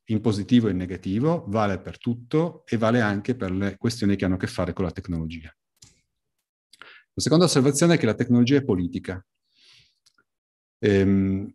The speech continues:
ovviamente non nel senso banale del partitico, ma nel senso che la tecnologia è, eh, una componente, eh, essenziale della, eh, società, e, mm, è uno dei grandi fattori che determina non soltanto il presente, ma anche l'evoluzione futura, insieme a pochi altri.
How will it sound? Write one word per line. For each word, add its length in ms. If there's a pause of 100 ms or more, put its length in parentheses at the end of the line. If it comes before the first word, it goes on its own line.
(140)
ovviamente 580
non 580
nel 140
senso 320
banale 420
del 380
partitico, 880
ma 140
nel 120
senso 480
che 140
la 80
tecnologia 800
è, 280 (360)
eh, 420
una 220
componente, 960
eh, 160
essenziale 960
della, 580 (480)
eh, 180
società, 720 (680)
e, 420
mm, 380
è 140
uno 180
dei 300
grandi 360
fattori 420
che 120
determina 720
non 120
soltanto 380
il 80
presente, 460
ma 120
anche 160
l'evoluzione 520
futura, 400
insieme 280
a 60
pochi 260
altri. 580